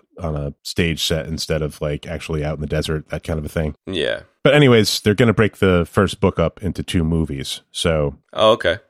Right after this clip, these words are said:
Speaker 1: they're definitely gonna take their time, take more time with it than, uh, say, the David Lynch version.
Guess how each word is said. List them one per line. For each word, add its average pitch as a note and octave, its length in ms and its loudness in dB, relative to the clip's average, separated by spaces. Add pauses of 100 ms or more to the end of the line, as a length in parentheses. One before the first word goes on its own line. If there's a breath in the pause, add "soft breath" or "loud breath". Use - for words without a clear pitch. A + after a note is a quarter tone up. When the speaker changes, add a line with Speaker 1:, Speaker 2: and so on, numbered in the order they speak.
Speaker 1:
they're G2 100 4
definitely G#2+ 480 6
gonna F#2 220 2
take G2+ 220 0
their E2+ 100 0
time, F2 580 0
take G2+ 180 2
more F#2 220 6
time E2+ 380 2
with D2+ 120 0
it C#2+ 280 -4
than, D2 680 -4
uh, D2 200 -8
say, D2+ 260 -4
the C#2+ 240 -6
David C#2+ 300 -6
Lynch D#2 180 -4
version. - 480 -10